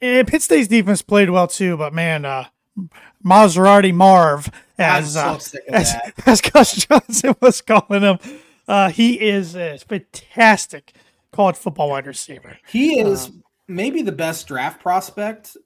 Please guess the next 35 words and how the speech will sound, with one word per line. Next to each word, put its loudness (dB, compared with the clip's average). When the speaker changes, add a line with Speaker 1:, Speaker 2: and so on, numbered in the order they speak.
Speaker 2:
as -14
far -8
as -10
wide -8
receiver -16
goes -12
we've -10
ever -12
seen. -18
Calvin -8
Johnson -16
was -20
awfully -16
good, -20
too. -16
Speaker 1:
Right. -6
Speaker 2:
And, -14
um, -12
assuming -8
the -4
Bears -8
are -14
gonna -14
pick -14
number -16
one, -14
um, -12
I'd -8
go -8
him. -16
Who, -8
whoever -4
picks -10
number -4
one, -6